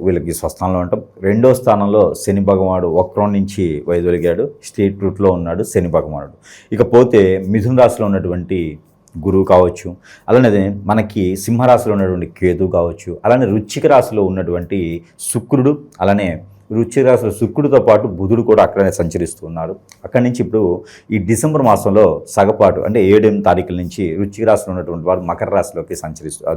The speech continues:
ధ-, ధనుసు రాశిలోకి సంచరిస్తారు వీరిద్దరు కూడా, వీరివారు కూడా.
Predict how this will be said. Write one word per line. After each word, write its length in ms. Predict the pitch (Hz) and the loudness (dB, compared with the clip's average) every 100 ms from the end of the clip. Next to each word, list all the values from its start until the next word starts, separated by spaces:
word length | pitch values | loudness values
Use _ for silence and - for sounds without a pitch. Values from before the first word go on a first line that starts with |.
| 80 | -2
ధ-, 200 | 95 80 101 | -2 0 -2
ధనుసు 280 | 120 120 | -2 -2
రాశిలోకి 460 | 110 90 98 98 101 78 - _ - - | -2 -4 -8 -8 -6 -8 -12 _ -12 -4
సంచరిస్తారు 640 | 95 85 78 - - 71 - - | -2 -2 -6 -8 -10 -10 -12 -4
వీరిద్దరు 420 | 101 90 87 90 85 | -2 -2 -2 -2 -2
కూడా, 100 | 80 | -4
వీరివారు 300 | 92 85 78 73 | -2 -2 -4 -4
కూడా. 140 | 67 | -4